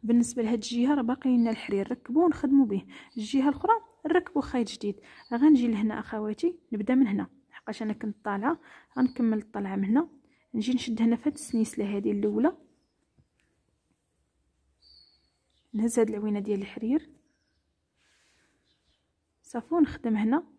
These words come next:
كيف ما كنت كنخدم عادي. نتوما اخواتي، الا لاحظتوا ملي كنشدو غير بالفليت كنخدمو عادي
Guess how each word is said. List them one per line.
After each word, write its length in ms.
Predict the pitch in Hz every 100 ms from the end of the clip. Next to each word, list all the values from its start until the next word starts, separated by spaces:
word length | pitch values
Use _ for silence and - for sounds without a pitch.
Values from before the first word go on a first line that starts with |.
| _
كيف 160 | 247 254
ما 100 | 294
كنت 280 | 294 269
كنخدم 460 | - 233 - 240 277
عادي. 460 | 208 247 208 - - _ _ _ _ _ _ _ _ _ _ _ _ 622 640 _ _ _ _ _ _ _ _
نتوما 280 | 247 254 240
اخواتي، 440 | 233 233 220 233
الا 80 | 214
لاحظتوا 440 | 214 - - - 359 _ _ _ _ _
ملي 180 | 240 226
كنشدو 420 | - 226 - -
غير 180 | 226 220
بالفليت 500 | 220 220 269 339 370 - _ _ _ _ -
كنخدمو 460 | 254 - 240 233
عادي 440 | 208 233 254 208